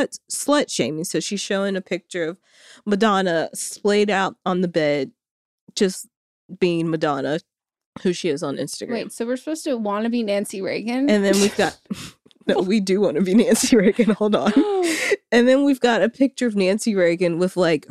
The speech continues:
Speaker 1: her grandchildren looking like, you know, yeah, old lady. Basically saying, "This is Madonna at sixty-three. This is Nancy Reagan at sixty-four. Trashy living versus classic living. Which version of yourself do you wanna be?"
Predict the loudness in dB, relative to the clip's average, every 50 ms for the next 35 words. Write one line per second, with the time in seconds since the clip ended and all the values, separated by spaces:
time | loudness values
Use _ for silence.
0 | -6 -4 -4 -2 0 0 2 2 2 0 0 0 2 2 2 2 0 0 0 0
1 | -2 -2 -2 0 0 2 2 2 0 0 -4 -6 _ _ _ -4 -2 -2 -2 -4
2 | -6 -8 _ _ _ -10 -8 -6 -6 -6 -6 -8 -10 -12 -10 -6 -4 -2 -2 -2
3 | -2 -4 -4 -2 -2 -2 0 0 0 -2 -2 -4 -8 -14 -16 _ _ _ _ 2
4 | 2 2 2 0 0 0 0 0 0 0 0 0 0 2 2 2 2 2 2 2
5 | 2 2 2 2 0 2 2 0 0 0 -2 -4 -4 -4 -4 -4 -2 0 0 0
6 | 0 0 -2 -2 -2 -2 0 0 0 0 2 2 2 2 2 0 0 0 -2 -2
7 | -4 -4 -4 -4 -2 -4 -6 -4 -2 -2 -2 -2 -4 -8 -10 _ _ -2 0 2
8 | 2 2 0 0 0 0 0 0 -2 -6 -12 -20 -12 _ -2 0 2 2 2 0
9 | 0 0 0 0 0 -2 -2 -4 -6 -4 -2 0 0 -2 -2 -6 -6 -4 -4 -4
10 | -4 -4 -8 -10 -12 -14 -16 -20 -20 -20 -20 _ _ -4 -2 -2 -2 -2 -4 -2
11 | 0 0 0 0 2 2 0 2 0 -2 -2 -2 -2 -4 -2 -2 -2 0 0 -2
12 | -4 -2 0 2 2 2 2 2 2 2 0 0 -2 -2 -6 -8 -8